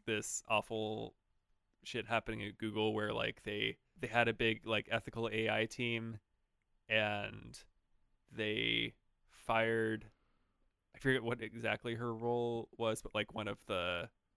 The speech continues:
she was pretty high up in, in it, um, Timnit Gebru,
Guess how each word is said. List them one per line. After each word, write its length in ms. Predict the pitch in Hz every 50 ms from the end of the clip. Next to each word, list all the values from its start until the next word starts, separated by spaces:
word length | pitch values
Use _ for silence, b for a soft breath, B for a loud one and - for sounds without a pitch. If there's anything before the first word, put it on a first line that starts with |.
| _ _ _ _ _ _ _ _ _ _ _
she 140 | - - 120
was 80 | -
pretty 160 | - 131 127
high 160 | 113 113 113 107
up 200 | 107 104 - 107
in, 200 | 113 110 110 - _
in 140 | - 117 117
it, 160 | 117 113 - _ _ _ -
um, 300 | 107 101 98 - 104 104 -
Timnit 300 | - 123 120 117 - -
Gebru, 460 | - 113 107 - 117 113 110 110 104